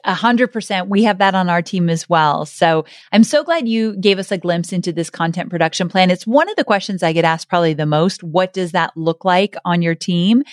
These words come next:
And I think it's really cool that you fully spell it out and people know what tasks need to get done in order to create content consistently. Okay, so we're gonna keep moving on. Let's get into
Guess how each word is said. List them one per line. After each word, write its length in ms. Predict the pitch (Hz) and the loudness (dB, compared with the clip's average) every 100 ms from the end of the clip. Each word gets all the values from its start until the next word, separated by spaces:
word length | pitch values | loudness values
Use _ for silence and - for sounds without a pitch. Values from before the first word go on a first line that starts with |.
| - - - | -20 -20 -2
And 360 | 202 190 175 170 _ _ | 2 4 2 -2 _ _
I 120 | - 196 | -2 0
think 220 | 214 202 | 0 0
it's 160 | 220 | 0
really 180 | 214 196 | 0 0
cool 240 | 185 190 170 | 0 0 2
that 160 | 170 | 2
you 120 | 180 | 0
fully 500 | 156 - _ 190 185 | -2 -6 _ 2 2
spell 300 | 190 - 175 | 0 2 2
it 80 | 165 | 4
out 220 | 156 151 - | 2 0 0
and 200 | 226 247 | 2 2
people 260 | 247 240 208 | 2 -2 0
know 340 | 185 180 170 - _ | 2 4 2 -4 _
what 300 | 165 175 175 | -2 0 0
tasks 400 | - 202 196 - | -4 -10 -10 -8
need 260 | 165 175 185 | -4 -2 -2
to 100 | 190 | 0
get 160 | 190 | -2
done 300 | 185 180 220 277 | 0 2 2 2
in 100 | 190 | 0
order 300 | 180 175 175 | 0 2 0
to 80 | 165 | -4
create 400 | 170 - 165 160 | -6 0 0 0
content 420 | - 160 165 165 - | -4 -4 -4 -6 -8
consistently. 760 | - 160 156 - - - 156 - _ _ _ _ | -6 -4 -4 -6 -10 -8 -8 -10 _ _ _ _
Okay, 240 | 202 262 240 | 2 2 2
so 140 | - | 0
we're 200 | 220 226 | 4 4
gonna 180 | 247 311 | 2 -4
keep 160 | 294 240 | -4 0
moving 280 | 262 277 | 2 2
on. 340 | 247 185 175 254 - _ _ | 2 2 2 2 0 _ _
Let's 340 | 202 220 262 - | 2 2 2 -4
get 160 | 320 | -2
into 460 | 294 240 247 233 | 2 0 0 -4